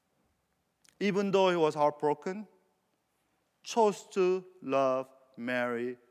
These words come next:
to the end. And this last act as a husband is forgiving her and giving a second chance to live her life without exposing her to public, you know, danger or disgrace.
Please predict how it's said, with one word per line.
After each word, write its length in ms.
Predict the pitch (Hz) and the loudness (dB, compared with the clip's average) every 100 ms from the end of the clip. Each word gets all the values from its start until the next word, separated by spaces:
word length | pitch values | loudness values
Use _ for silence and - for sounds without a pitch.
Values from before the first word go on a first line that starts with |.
| _ _ _ | _ _ _
to 100 | - | -14
the 220 | 131 135 135 | -8 -4 -4
end. 260 | 117 175 - _ _ _ _ _ - | -4 -8 -14 _ _ _ _ _ -10
And 140 | 143 | -6
this 140 | 151 | -4
last 580 | 151 139 147 185 214 - - | -2 2 6 6 4 0 -2
act 280 | 160 180 - | -2 -2 -2
as 200 | 160 147 | -4 0
a 100 | 139 | -4
husband 600 | 151 156 - 117 107 143 _ _ _ _ | -2 -8 -8 -12 -12 -16 _ _ _ _
is 160 | 117 135 - | -14 -14 -8
forgiving 560 | 151 127 131 120 113 | -8 -6 -6 -6 -10
her 280 | 107 117 170 _ _ _ - | -12 -14 -16 _ _ _ -14
and 220 | 113 107 | -12 -8
giving 340 | 127 117 113 | -8 -8 -10
a 100 | 110 | -10
second 420 | 101 156 - 127 117 | -8 -8 -8 -12 -14
chance 280 | 117 110 - | -14 -16 -16
to 120 | 110 | -14
live 220 | 110 104 | -12 -12
her 180 | 95 92 | -14 -16
life 380 | 82 80 - _ _ _ _ _ _ _ _ - | -16 -18 -20 _ _ _ _ _ _ _ _ -12
without 460 | 139 147 139 131 - - _ - | -4 0 0 -2 -6 -20 _ -12
exposing 580 | 147 - 151 127 120 113 | -12 -10 -8 -8 -8 -12
her 120 | 101 - | -12 -10
to 240 | 113 104 - | -10 -10 -10
public, 400 | 185 156 151 135 _ _ _ _ | -10 -8 -8 -10 _ _ _ _
you 80 | 131 | -12
know, 100 | 117 | -12
danger 480 | - 135 143 139 147 | -6 -4 -4 -4 -4
or 460 | 143 151 127 117 107 | -4 -6 -4 -6 -6
disgrace. 760 | 131 - - 143 143 151 - | -10 -12 -8 -6 -6 -8 -16